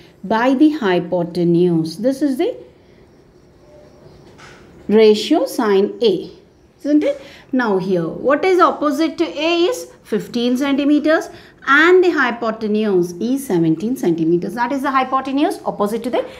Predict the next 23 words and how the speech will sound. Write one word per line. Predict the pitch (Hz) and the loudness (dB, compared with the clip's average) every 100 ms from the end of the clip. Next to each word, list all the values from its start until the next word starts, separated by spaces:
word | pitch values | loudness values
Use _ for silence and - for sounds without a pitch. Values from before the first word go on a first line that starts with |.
| - - | -16 -2
right | 233 170 170 | 0 0 -2
angle. | 151 151 156 - - - - | -4 -4 -8 -16 -20 -16 -4
Now, | 214 269 | 2 4
here | 294 226 233 254 - | 2 0 -2 -4 2
asked | 240 262 349 - - - | 4 4 2 -8 -18 -8
just | 233 240 - - | -6 -6 -8 -10
cos | 208 175 170 - 208 | -6 -4 -4 -6 0
A. | 220 170 160 - - - _ - - _ - _ | 2 4 2 -4 -14 -20 _ -20 -20 _ -20 _
Cos | - 214 226 - - | -8 -6 -6 -4 2
A, | 240 175 | 4 4
what | 180 233 | 0 0
is | 285 269 | 0 0
the | |
formula | 294 269 254 254 285 302 359 | 0 0 0 2 2 4 2
for | 359 | 0
cos | 285 269 262 262 - | -2 0 -2 -4 -2
A? | 262 320 - - _ _ _ _ _ _ _ _ _ _ _ - - - - - - | 0 0 -4 -14 _ _ _ _ _ _ _ _ _ _ _ -20 -20 -20 -20 -20 -4
Adjacent | 214 233 233 302 320 330 320 | 0 0 2 2 4 4 4
side | 269 190 175 202 - - - _ _ _ _ _ _ _ _ - | 2 0 0 -2 -6 -18 -20 _ _ _ _ _ _ _ _ 2
to | 381 392 - | 4 4 -2
A | - 180 165 202 440 - - _ _ _ _ _ _ _ _ _ _ _ | 2 4 6 4 0 -6 -18 _ _ _ _ _ _ _ _ _ _ _
by | 196 175 220 277 359 | -6 0 2 4 2
the | 381 523 - | 2 -2 -4